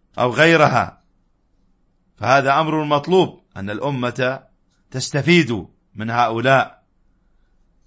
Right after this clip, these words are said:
في كل ما ينفعها، فهذا لا يدخل في التشبه المنهي عنه.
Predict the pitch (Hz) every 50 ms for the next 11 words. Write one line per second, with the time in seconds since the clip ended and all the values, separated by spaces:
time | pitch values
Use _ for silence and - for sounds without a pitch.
0 | _ _ _ - 120 135 143 151 156 156 - - _ _ _ _ _ _ _ _
1 | _ _ _ _ _ _ _ _ - - 180 190 175 160 156 156 156 151 151 143
2 | - 170 151 147 156 139 127 127 117 104 - - _ _ _ _ _ _ _ _
3 | _ _ _ - 131 143 147 143 127 131 156 202 202 190 - - 156 139 107 139
4 | 139 - 127 110 - 147 143 113 113 139 139 127 - _ _ _ _ _ _ _
5 | _ _ - - - 113 117 131 143 151 151 139 139 127 117 123 151 240 131 107
6 | 98